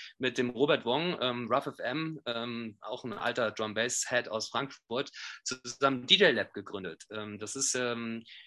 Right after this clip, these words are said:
ja, äh, bis heute noch ein Blog, ähm, eben speziell über D-J-Technologie und so weiter, weil, ähm, das halt ja auch, äh, wie gesagt, so mein täglicher Job war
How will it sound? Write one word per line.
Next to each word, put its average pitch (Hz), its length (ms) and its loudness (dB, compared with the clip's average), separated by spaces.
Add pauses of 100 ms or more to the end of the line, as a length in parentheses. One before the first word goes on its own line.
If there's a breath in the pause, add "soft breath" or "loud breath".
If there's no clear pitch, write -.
(100)
ja, 110 360 0 (240)
äh, 107 100 -6
bis 117 200 -4
heute 135 240 4
noch 120 160 -2
ein 113 80 -6
Blog, - 400 2
ähm, 117 220 -6
eben 120 200 -2
speziell 117 400 -2
über 117 160 -2
D-J-Technologie 123 920 -4
und 120 200 -2
so 123 120 -4
weiter, 120 400 0
weil, 110 260 0 (320 loud breath)
ähm, 107 300 -4
das 113 200 -2
halt 107 180 -4
ja 104 260 0
auch, 104 320 -8
äh, 104 240 -8
wie 110 40 -12
gesagt, 113 300 -6
so 101 140 -4
mein 101 320 -6
täglicher 104 580 -6
Job - 260 -2
war 113 300 -2